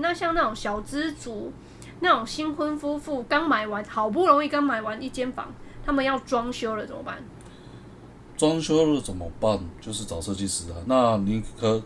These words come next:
Speaker 2: 的意思可能是会觉得说，会超过预算或干嘛？其实
Speaker 1: 对啊。
Speaker 2: 没错，对。那我要先说的是说，因为我们设计师其实我们会站在，先站在理想化。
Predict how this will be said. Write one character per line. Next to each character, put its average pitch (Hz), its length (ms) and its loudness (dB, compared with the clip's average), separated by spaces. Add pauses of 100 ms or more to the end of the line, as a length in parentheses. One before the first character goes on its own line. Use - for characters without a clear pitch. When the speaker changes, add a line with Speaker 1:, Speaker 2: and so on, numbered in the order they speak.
Speaker 2:
的 123 180 2
意 156 100 4
思 117 180 -2
可 101 120 -2
能 92 100 0
是 92 180 -4
会 120 160 2
觉 107 140 -4
得 101 140 0
说， 107 320 0 (800)
会 147 80 6
超 135 160 4
过 127 180 0
预 120 80 0
算 107 180 0
或 104 120 0
干 98 140 -2
嘛？ - 40 -12 (220)
其 - 120 -2
实 262 140 2
Speaker 1:
对 349 140 4
啊。 302 200 2
Speaker 2:
没 277 140 6
错， - 260 6 (280)
对。 95 200 2 (580)
那 147 200 10
我 123 120 10
要 143 60 10
先 151 160 6
说 151 240 8
的 123 60 4
是 135 140 2
说， 123 320 8
因 143 60 4
为 165 60 8
我 131 100 6
们 95 140 0
设 123 160 4
计 127 120 2
师 120 200 -2
其 107 180 -4
实 92 220 -6 (520)
我 123 120 4
们 110 180 6
会 139 140 4
站 123 200 4
在， 117 240 6 (240)
先 151 480 4
站 120 320 4
在 107 280 6 (140)
理 107 200 2
想 - 240 2 (140)
化。 90 240 2